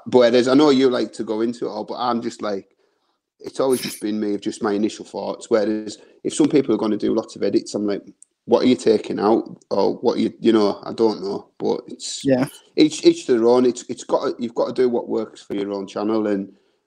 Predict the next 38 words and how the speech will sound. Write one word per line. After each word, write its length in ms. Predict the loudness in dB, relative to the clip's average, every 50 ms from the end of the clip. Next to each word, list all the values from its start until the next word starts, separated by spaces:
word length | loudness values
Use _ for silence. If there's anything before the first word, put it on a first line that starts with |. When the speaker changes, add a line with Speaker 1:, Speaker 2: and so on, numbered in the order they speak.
| _ _ -20 -20 _ _ _
Speaker 1:
you've 140 | -14 -12 -6 -2
got 120 | 0 0
to 60 | 2
review 360 | 2 0 0 2 4 4 4
the 240 | 2 0 -6 -10 -6
beers 360 | -2 2 2 4 4 2 2
that 160 | 0 -4 -4 -2
you 180 | -2 0 0 0
want 200 | 0 -2 -2 -2
to 60 | -4
review 340 | -4 -4 -2 0 0 2 0
as 120 | 0 2
well. 160 | 2 2 2
If 140 | 2 0 -4
you're 60 | -10 -8
just 240 | -8 -10 -6 -4
doing 260 | -2 -2 0 0 0 0
something 340 | 0 0 0 -2 -2 -4 -6
to, 240 | -6 -6 -6 -6 -8 _ _ _ _ _ _ _ _ _ _ _ _ _ _ _ -4
you 120 | -2 0
know, 160 | 2 2 2 0
chasing 460 | -2 2 2 2 2 2 -2 -4 0
numbers, 380 | 0 2 2 2 2 0 -2 -2
at 100 | -2 0
the 60 | 2
end 140 | 2 2 2
of 60 | 2
the 100 | 0 0
day, 260 | 2 2 4 4 4 2 -2
you're 80 | -4 -10
spending 420 | -4 0 2 2 2 2 0 -2
your 160 | -2 -2 -2
own 140 | -2 -2 -2
money 200 | 0 2 2 2
doing 280 | 4 4 2 2 2 0
it, 140 | -2 -4 -6
and 100 | -12 -14
it's, 460 | -14 _ -18 -18 -18 -18 -18 -20